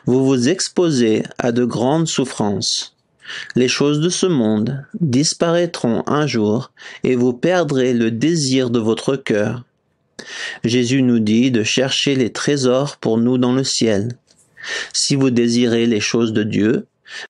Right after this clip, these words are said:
vous ne perdrez jamais votre trésor. Dans cet enseignement, nous comprenons clairement qu'il n'y a vraiment que deux endroits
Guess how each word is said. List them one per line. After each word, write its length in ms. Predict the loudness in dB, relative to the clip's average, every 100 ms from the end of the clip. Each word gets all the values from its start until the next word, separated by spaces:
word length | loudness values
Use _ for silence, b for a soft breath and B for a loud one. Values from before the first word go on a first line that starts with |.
| -12
vous 220 | -2 2
ne 120 | 2
perdrez 520 | 0 0 0 0 0
jamais 460 | 0 0 0 2 2
votre 320 | 0 0 -2
trésor. 760 | -6 -2 0 2 0 0 -4 -12 _ _ _ _ _ -20 -16 B B B B B B -2
Dans 200 | 0 0
cet 240 | -2 -2
enseignement, 880 | 0 0 0 0 2 2 0 -2 -4 -8 -2
nous 160 | 0
comprenons 580 | 0 -2 0 -2 0 0
clairement 800 | 0 0 2 2 2 0 -2 -6
qu'il 240 | -4 0 2
n'y 100 | 2
a 100 | 2
vraiment 640 | 0 0 2 2 0 -2 -4
que 100 | -2
deux 480 | 0 0 0 2 2
endroits 520 | 2 2 0 0 -4